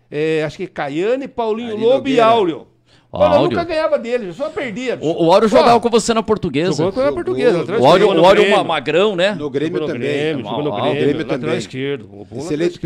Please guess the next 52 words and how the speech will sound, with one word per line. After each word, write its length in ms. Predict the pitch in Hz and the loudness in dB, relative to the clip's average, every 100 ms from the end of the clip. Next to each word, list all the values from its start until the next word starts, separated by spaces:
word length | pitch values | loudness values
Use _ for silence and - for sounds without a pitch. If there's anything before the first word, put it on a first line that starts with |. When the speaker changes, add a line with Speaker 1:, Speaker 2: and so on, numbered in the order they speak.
| 139 | -8
Speaker 2:
pessoa. 320 | - 107 80 _ _ _ _ - | -6 -8 -10 _ _ _ _ -14
Speaker 3:
Áureo. 540 | 101 104 135 123 95 - - - | -4 0 0 0 -6 -14 -20 -2
Pô, 140 | 170 | 0
o 320 | 151 160 170 170 | 2 2 2 2
Zé 180 | 190 196 | 0 -2
Vicente 540 | 170 - 175 170 170 | -2 -4 -4 -4 -4
aqui, 300 | 120 - 170 | -8 -6 -10
que 80 | - | -10
é 20 | |
o 40 | 104 | -8
pai 200 | 127 117 | -6 -4
do 100 | 107 | -6
André 180 | 101 110 | -6 -6
Ramalho, 320 | 104 101 156 | -4 -6 -8
falou 200 | 147 147 | -8 -10
que 80 | - | -6
o 60 | 156 | -4
André 440 | 139 131 170 160 123 - | -2 0 0 -2 -8 -18
f-, 80 | - | -10
também 260 | 127 127 151 | -6 -4 -6
foi 160 | 160 | -6
campeão 400 | 147 160 139 156 | -4 -6 -4 -6
no 120 | 170 151 | -6 -8
Cruzeirinho 640 | 180 175 135 123 165 196 | -8 -8 -6 -6 -6 -6
por 200 | 190 165 | -6 -8
três 580 | - - 226 285 196 113 | -2 0 0 0 -4 -2
anos 240 | 220 240 | -2 -4
seguidos. 540 | - 131 120 131 - 120 | -12 -10 -10 -12 -14 -20
Speaker 2:
É. 80 | 92 _ _ _ _ _ | -20 _ _ _ _ _
Speaker 3:
Então, 140 | - - | -18 -16
o 40 | |
futebol 380 | - 220 135 165 | -16 -16 -6 -4
Speaker 2:
À 20 | |
toa 120 | 165 | -4
não 140 | 190 196 | -4 -4
foi, 220 | 147 170 | -2 -2
né? 240 | 160 165 123 | -2 -6 -8
Speaker 3:
<clears throat> 60 | _ - | _ -8
É. 320 | 123 117 139 120 - 143 131 | -2 0 0 -4 -12 -20 -10
E 340 | 110 135 143 147 | -4 -2 -2 -2
parabéns, 560 | 185 185 131 180 190 135 | 0 0 0 -2 -4 -8
o 60 | |
Zé 100 | 135 | -6
Vicente 360 | 151 135 143 156 | -6 -6 -8 -6
tá 100 | 156 | -4
mandando 280 | 139 127 135 | -4 -4 -4
abraço 320 | 120 143 131 | -4 -4 -6
aqui, 120 | - | -6
o 20 | |
Amaral, 500 | 135 127 117 151 180 | -4 -2 0 0 0
Tadeu, 440 | - 131 101 160 185 | -2 -4 -2 -2 -2
bacana, 760 | 160 127 - 156 196 196 196 | -4 -6 -4 -2 -2 -2 -4